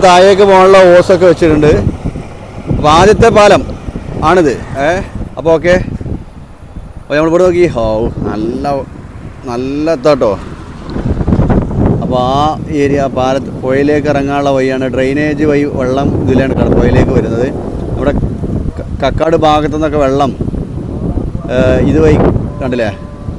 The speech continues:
ഡ്രെയിനേജ് വഴി ഇങ്ങനെ അങ്ങോട്ട് പോകും. അപ്പോൾ ഈ ഭാഗത്തും ആ ഏരിയ നിന്നുള്ള, ഏ, സർവീസ് റോഡ്, പ-, പുഴയിലേക്ക് പോകാനുള്ള സർവീസ് റോഡത് ആ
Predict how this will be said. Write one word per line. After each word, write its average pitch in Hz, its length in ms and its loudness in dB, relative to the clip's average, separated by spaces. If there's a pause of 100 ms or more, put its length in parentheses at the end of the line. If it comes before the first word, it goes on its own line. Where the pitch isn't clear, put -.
(340)
ഡ്രെയിനേജ് 147 460 2
വഴി 160 160 4 (220)
ഇങ്ങനെ 143 240 0
അങ്ങോട്ട് 135 260 0
പോകും. 110 160 -2 (1120)
അപ്പോൾ 123 220 -4
ഈ - 20 0 (120)
ഭാഗത്തും 147 440 -2 (1080)
ആ - 20 0 (300)
ഏരിയ 151 180 2
നിന്നുള്ള, 156 240 0 (760)
ഏ, - 20 0 (300)
സർവീസ് 151 520 2
റോഡ്, 151 180 4 (340)
പ-, - 260 4 (120)
പുഴയിലേക്ക് 165 520 4
പോകാനുള്ള 160 260 4 (120)
സർവീസ് 147 380 2
റോഡത് 139 260 2 (720)
ആ 131 60 2